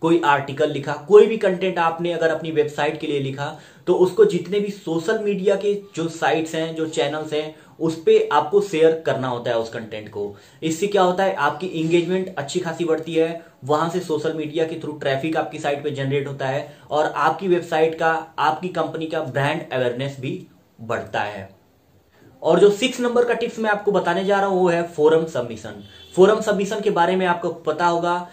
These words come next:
कि फोरम की भी वेबसाइट होती है, just like question and answer website। वहां पे लोग किसी पर्टिकुलर सब्जेक्ट के बारे में लेके कन्वर्सेशन स्टार्ट करते हैं और लास्ट तक वो चीजें चलती रहती हैं। तो वहां से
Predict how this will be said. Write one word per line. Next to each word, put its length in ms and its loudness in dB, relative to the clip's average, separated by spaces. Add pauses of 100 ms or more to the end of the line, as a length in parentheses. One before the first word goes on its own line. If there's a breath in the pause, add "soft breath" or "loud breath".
(200 loud breath)
कि 60 -4
फोरम 220 2
की 160 -4
भी 120 6
वेबसाइट 580 4
होती 240 -2
है, 240 -4
just 220 0
like 220 0
question 340 -2
and 140 -6
answer 280 -6
website। 380 -4 (400 loud breath)
वहां 360 4
पे 80 6
लोग 240 6
किसी 200 -4
पर्टिकुलर 540 0
सब्जेक्ट 540 -4
के 80 0
बारे 260 0
में 140 -4
लेके 360 -4 (300 loud breath)
कन्वर्सेशन 580 -2
स्टार्ट 360 -2
करते 240 -6
हैं 300 -8 (220 loud breath)
और 140 0
लास्ट 440 0
तक 200 -4
वो 80 -2
चीजें 320 -8
चलती 300 -6
रहती 300 -2
हैं। 160 -8 (300 loud breath)
तो 100 -2
वहां 360 -2
से 140 -2